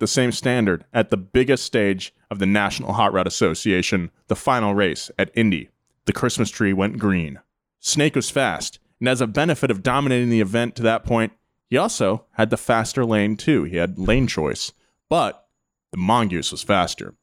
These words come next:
He won his first and only N H R A U S national title just a week after his son's death.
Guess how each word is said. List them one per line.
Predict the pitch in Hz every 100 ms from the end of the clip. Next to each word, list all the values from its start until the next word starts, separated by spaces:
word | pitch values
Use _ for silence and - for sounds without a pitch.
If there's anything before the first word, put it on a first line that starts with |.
| _ _ _
He | 170
won | 175 143 147
his | 131
first | - - 143 139 -
and | 127 135 -
only | 147 156 90 - _ _ _ -
N | 117
H | 131 -
R | 131 117
A | 104 104 101
U | 92 98 117
S | 107 -
national | 98 98 110
title | 85 90 90 87 - _ _ _
just | - 98
a | 98
week | 87 104 - - _ -
after | 85 90
his | 80
son's | - 82 73
death. | - 69 -